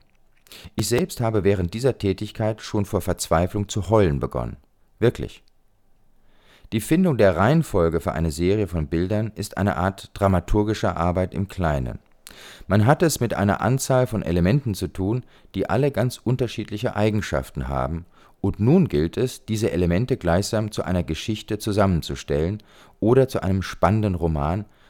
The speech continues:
oder einfach nur zu einem wundervollen Satz. Noch ist alles möglich. Man kann den Mord am Anfang geschehen lassen oder auf den guten alten Showdown am Ende des Stückes zurückgreifen. Man kann mehrere Morde über die Geschichte verteilen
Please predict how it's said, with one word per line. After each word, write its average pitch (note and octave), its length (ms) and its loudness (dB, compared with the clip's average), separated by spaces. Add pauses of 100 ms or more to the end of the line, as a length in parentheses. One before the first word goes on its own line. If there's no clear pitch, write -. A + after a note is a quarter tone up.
(120)
oder G2 220 0
einfach A#2 380 -2
nur A2 200 0
zu - 140 -6
einem E2+ 260 0
wundervollen G2 600 0
Satz. - 420 -6 (800)
Noch G#2 260 2
ist - 320 -4
alles G#2+ 240 0
möglich. - 520 -6 (380)
Man A#2 200 4
kann A#2 160 2
den A2 140 4
Mord F2+ 320 4
am E2 180 -2
Anfang F2+ 380 0
geschehen A2+ 400 -2
lassen A#2+ 360 -4 (260)
oder A#2+ 160 4
auf G#2+ 80 -2
den A#2+ 120 0
guten B2+ 260 -4
alten G#2+ 300 -2
Showdown G#2 640 0
am A2+ 120 -2
Ende B2 300 4
des D#2+ 140 -2
Stückes - 400 -4
zurückgreifen. C2+ 760 -2 (520)
Man E2+ 180 2
kann D#2+ 260 0
mehrere G2+ 520 2
Morde G#2+ 360 2
über F#2 140 0
die F2+ 80 0
Geschichte F2+ 420 -6
verteilen F2 600 -2